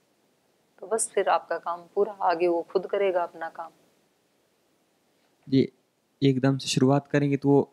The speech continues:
Speaker 2: शक्ति कहाँ से मिलेगी जी? शुरुआत
Speaker 1: वहीं
Speaker 2: करते हैं
Speaker 1: से
Speaker 2: लेकिन
Speaker 1: मिलेगी।
Speaker 2: वो
Speaker 1: दे के ही भेजा है,
Speaker 2: जी।
Speaker 1: pocket money दे के भेजा है, खाली नहीं भेजा।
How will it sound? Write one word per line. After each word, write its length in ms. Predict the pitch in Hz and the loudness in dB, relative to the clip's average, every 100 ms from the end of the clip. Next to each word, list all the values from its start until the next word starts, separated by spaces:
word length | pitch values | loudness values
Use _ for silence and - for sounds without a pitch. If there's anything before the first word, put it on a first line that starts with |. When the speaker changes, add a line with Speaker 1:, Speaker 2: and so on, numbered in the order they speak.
| - | -6
Speaker 2:
शक्ति 360 | - 139 - 147 | -2 -2 -2 0
कहाँ 140 | 147 | 0
से 140 | 135 | 2
मिलेगी 320 | 131 123 117 113 | 0 2 0 0
जी? 220 | 117 110 - | 0 -2 -4
शुरुआत 360 | - 135 147 156 | 0 4 4 4
Speaker 1:
वहीं 80 | 220 | 2
Speaker 2:
करते 120 | 262 | 0
हैं 80 | 277 | 0
Speaker 1:
से 140 | 143 | 0
Speaker 2:
लेकिन 260 | 139 - 139 | 0 -2 -4
Speaker 1:
मिलेगी। 200 | 151 - _ _ _ 131 | -6 -10 _ _ _ 2
Speaker 2:
वो 220 | 135 127 _ | 2 0 _
Speaker 1:
दे 220 | 170 233 269 | 2 4 4
के 140 | 294 | 2
ही 120 | 302 233 | 0 2
भेजा 380 | 214 180 208 | 2 4 4
है, 220 | 196 170 147 | 2 0 -2
Speaker 2:
जी। 720 | - _ _ _ _ 113 _ _ _ _ _ - | -6 _ _ _ _ -20 _ _ _ _ _ 2
Speaker 1:
pocket 340 | 196 196 220 220 | 2 2 -4 -2
money 240 | 220 226 | -2 2
दे 160 | 214 214 | 2 4
के 140 | 233 | 2
भेजा 300 | 208 196 170 | 2 2 2
है, 60 | 180 | 0
खाली 360 | - 170 175 220 | 0 -2 0 -2
नहीं 140 | 240 | -2
भेजा। 380 | 226 202 185 165 | 0 0 0 -4